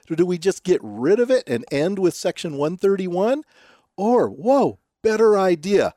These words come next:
Let's redefine the phrase. Let's redefine the phrase, and then we'll tell the people that contrary to what they thought they were told, or contrary to what they thought they believed,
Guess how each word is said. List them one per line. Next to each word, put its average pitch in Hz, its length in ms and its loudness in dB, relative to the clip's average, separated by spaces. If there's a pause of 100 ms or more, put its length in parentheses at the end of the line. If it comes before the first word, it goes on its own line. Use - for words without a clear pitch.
(400)
Let's 151 400 -2
redefine 160 1300 -2
the 160 60 -2
phrase. 156 920 0 (480)
Let's 170 200 -2
redefine 269 640 0
the 294 80 0
phrase, 135 580 0 (360)
and 165 320 -2
then 220 560 2
we'll 165 160 2
tell 247 500 0
the 320 180 -2
people 143 800 0 (340)
that - 180 -10
contrary 233 680 0
to 165 100 4
what 165 280 0
they 113 180 0
thought 285 680 -4
they 156 200 0
were 123 200 -4
told, 104 460 -4 (240)
or 117 120 -4
contrary 196 760 0
to - 160 -6
what 156 260 0
they 113 140 -2
thought - 560 -4
they 240 140 -2
believed, 180 920 0